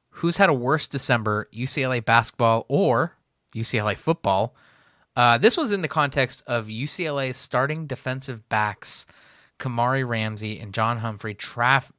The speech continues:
transferring to U S C. These are starting defensive backs. Uh, this is not a situation where a guy who isn't getting playing time is now going somewhere else,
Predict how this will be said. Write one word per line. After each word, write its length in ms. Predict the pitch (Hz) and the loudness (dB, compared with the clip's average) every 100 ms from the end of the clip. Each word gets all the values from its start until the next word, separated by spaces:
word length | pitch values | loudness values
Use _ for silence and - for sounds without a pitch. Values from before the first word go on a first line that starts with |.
| - | -16
transferring 760 | - - 147 165 - 156 160 156 | -8 -2 0 0 -2 -4 -2 -2
to 120 | 123 | -4
U 220 | 107 117 | -2 2
S 140 | 123 - | 2 4
C. 260 | 123 104 - - - _ _ | 0 -2 -6 -20 -20 _ _
These 220 | 143 208 | -4 -2
are 100 | 277 | -2
starting 500 | 269 - 160 147 143 | -2 2 6 8 6
defensive 360 | 123 117 117 107 | 0 -2 -2 -2
backs. 440 | 92 82 - - - | -4 -6 -10 -12 -8
Uh, 300 | 117 113 110 | 0 4 4
this 140 | 107 113 | 2 -6
is 140 | 113 | -4
not 320 | 120 123 123 - | 0 2 0 -2
a 300 | 117 113 107 | -2 0 -2
situation 680 | - 127 117 117 117 131 117 | -4 -6 -2 -2 -2 -4 -4
where 240 | 113 110 | -2 -2
a 80 | 104 | -2
guy 320 | 113 113 113 | 2 2 2
who 140 | 127 113 | -2 -6
isn't 160 | 110 | -8
getting 240 | 113 110 107 | -8 -8 -8
playing 280 | 117 113 | -6 -6
time 300 | 113 123 123 | -4 -4 -4
is 140 | 120 107 | -8 -6
now 180 | 113 107 | -2 -2
going 220 | 110 110 | -4 -8
somewhere 220 | 110 113 | -2 2
else, 200 | 151 - | 2 2